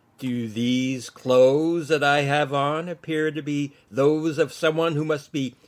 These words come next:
skilled in the art of bare survival like a common street urchin?" He pointed to the men who had brought her in. "Do these guards surrounding you, who would kill you with one flickering nod of my eyebrow,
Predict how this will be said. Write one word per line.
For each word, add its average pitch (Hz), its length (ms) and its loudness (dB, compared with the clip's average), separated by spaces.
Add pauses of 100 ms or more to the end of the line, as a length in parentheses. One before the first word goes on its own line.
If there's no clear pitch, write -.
skilled 175 640 4
in 165 120 -2
the 160 140 0
art 156 240 -2
of 143 220 -6
bare 147 260 2
survival 160 640 -4
like 147 220 -10
a 98 80 -16 (180)
common 147 400 -8
street 170 380 -4
urchin?" 190 480 -6 (1900)
He - 80 -18
pointed 117 380 -6
to 113 100 -18
the 113 100 -6
men 113 300 -2
who 101 140 -12
had 110 100 -14
brought 110 220 -8
her 107 160 -8
in. 98 280 -10 (1040)
"Do 277 200 2
these 262 340 -2
guards 151 580 0
surrounding 170 720 0
you, 95 260 -10 (380)
who 285 160 -2
would 277 260 -8
kill 262 300 2
you 143 180 -2
with 127 260 -6
one 170 220 -2
flickering 196 800 0
nod 165 280 2
of 139 140 -6
my 143 300 -4
eyebrow, 113 680 -4